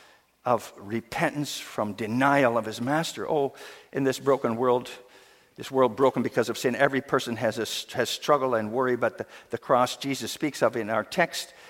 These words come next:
is unique to true believers. In this world, faith means a special struggle for every believer. The fight of faith, uh,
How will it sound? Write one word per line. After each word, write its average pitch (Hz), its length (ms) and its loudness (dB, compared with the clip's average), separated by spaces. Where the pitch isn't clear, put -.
is 120 140 -2
unique 131 500 0
to 147 100 -4
true - 340 0
believers. 131 760 -2
In 208 280 4
this 180 300 4
world, 131 440 4
faith - 600 0
means 147 640 0
a 117 80 -8
special 151 640 0
struggle 113 760 0
for - 320 -2
every 123 460 -2
believer. 113 600 -4
The 117 80 -10
fight 165 540 2
of 135 120 2
faith, - 600 -4
uh, 117 140 -2